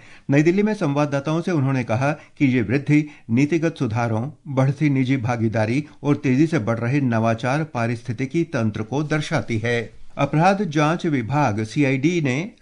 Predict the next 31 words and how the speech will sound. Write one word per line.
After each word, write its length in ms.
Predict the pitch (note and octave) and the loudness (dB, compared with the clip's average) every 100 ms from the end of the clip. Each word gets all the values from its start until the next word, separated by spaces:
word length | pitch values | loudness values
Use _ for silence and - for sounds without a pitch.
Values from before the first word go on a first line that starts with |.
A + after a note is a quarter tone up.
| - | -4
तृणमूल 340 | D3 E3 E3+ E3+ | -2 0 0 0
कांग्रेस 400 | D3 C#3 D#3+ D#3 | -2 -2 -2 -2
के 120 | F3 | -4
सांसद 440 | E3 B2 B2 D3+ | -2 -2 -2 -2
अभिषेक 460 | C3 A2 A#2 D3 C3+ | -2 -4 -2 -2 -2
बनर्जी 380 | A2+ G#2+ A#2 D3 | -2 0 0 0
से 240 | D3 D3+ D3+ - - - | 2 0 -2 -12 -16 -4
पार्टी 260 | B2+ C3+ F#3 | -2 0 0
विधायकों 460 | D#3 C3 C3 D3+ | 0 0 -2 -2
के 120 | D3 D#3 | -2 -2
हस्ताक्षर 580 | B2 A#2 B2 A2 D3+ | -2 -2 -4 -2 -2
में 140 | D3 C#3+ | -2 -4
धोखाधड़ी 640 | A2+ A2+ A2 A#2+ A2+ B2+ C3+ | -4 -6 -4 -4 -2 -2 0
के 120 | B2+ | 0
मामले 380 | G#2 G#2 B2 C#3 | 0 2 2 2
में 200 | C3+ E3+ - - - | 2 0 -6 -20 -6
कथित 320 | A#2+ A#2 G3 | -4 0 0
तौर 300 | G3+ D3+ A#2+ | 0 0 -2
पर 160 | A2+ D3+ | -2 -4
शामिल 420 | D3+ C3 A#2+ C3 | -4 -2 0 0
होने 280 | A#2 A#2 A2+ | 0 2 2
को 140 | A2+ | 2
लेकर 440 | G#2+ C3+ D3+ A2+ G#2+ - - A2+ | 0 2 2 0 -2 -8 -8 0
नौ 220 | A#2 D#3+ | 2 2
घंटे 320 | C#3+ D3 D#3+ | 2 2 0
से 140 | D#3+ | 0
ज्यादा 280 | C#3 A2 B2 | 0 0 -2
समय 260 | C#3+ G2+ G2+ | -2 -4 -2
तक 220 | C3 - | -4 -4
पूछताछ 440 | C#3 A2 - G#2+ | -4 -4 -4 -4
की। 360 | - A#2+ G#2+ G#2+ | -2 -2 -2 -8